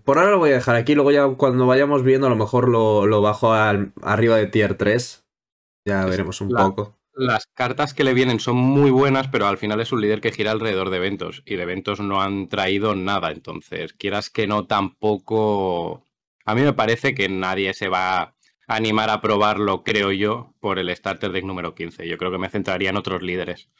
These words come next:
Speaker 1: No, sí, pero quiero decir, como tal, quiero decir, el Ace le viene bien porque es un personaje que, que, que cuesta sacar de campo. Entonces,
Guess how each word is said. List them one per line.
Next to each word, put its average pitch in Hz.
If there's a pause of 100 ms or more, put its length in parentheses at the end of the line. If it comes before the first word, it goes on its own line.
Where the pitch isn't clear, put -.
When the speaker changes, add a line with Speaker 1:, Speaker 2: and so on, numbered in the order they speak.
(100)
Speaker 1:
No, 156
sí, 151
pero 113
quiero 113
decir, 110
como 113
tal, 131 (280)
quiero 117
decir, 107
el 113
Ace 123 (180)
le 107
viene 113
bien 127
porque 120
es 113
un 117
personaje 117
que, 104
que, 107
que 110
cuesta 123
sacar 104
de 101
campo. 110
Entonces, 104